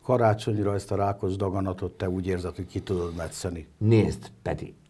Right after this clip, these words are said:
Speaker 2: egyikünk sem jós, de az én, ö, kommunikációs timingom, stratégiám szerint a következő, azt mondja,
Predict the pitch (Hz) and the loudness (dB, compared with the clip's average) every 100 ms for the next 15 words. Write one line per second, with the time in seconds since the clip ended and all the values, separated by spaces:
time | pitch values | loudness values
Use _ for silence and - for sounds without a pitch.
0 | _ 131 143 110 107 95 - - 85 80 | _ 6 6 2 0 -2 -4 -4 -2 0
1 | 82 87 - - - _ _ 80 78 76 | 2 0 0 -12 -20 _ _ -6 -4 -2
2 | 78 87 85 78 78 78 76 67 64 64 | -2 -2 0 0 -2 -2 -4 -6 -10 -12
3 | - - 92 87 76 76 64 - 73 65 | -16 0 0 2 -4 -6 -8 -8 -10 -10
4 | - 76 80 92 110 117 104 - - 92 | -2 0 2 2 2 2 0 -4 0 2
5 | 90 78 69 62 - - 123 117 95 - | 2 0 -4 -6 -2 2 4 2 0 -6
6 | - - - - 110 85 - 82 78 76 | -18 -20 -6 0 2 0 -4 -8 -6 -4
7 | 78 76 71 73 76 - 73 69 71 65 | -2 -2 -2 -6 -10 -8 -8 -8 -10 -10
8 | 62 60 57 | -12 -14 -16